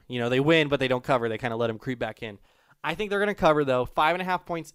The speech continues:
isn't as much as it looks. I'm gonna go Lakers one eighteen,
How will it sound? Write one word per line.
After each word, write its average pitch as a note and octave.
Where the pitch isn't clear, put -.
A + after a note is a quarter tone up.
isn't F#3+
as G3+
much F#3+
as F3
it F3+
looks. C3
I'm C#3+
gonna G3
go D#3+
Lakers D3+
one F3+
eighteen, C#3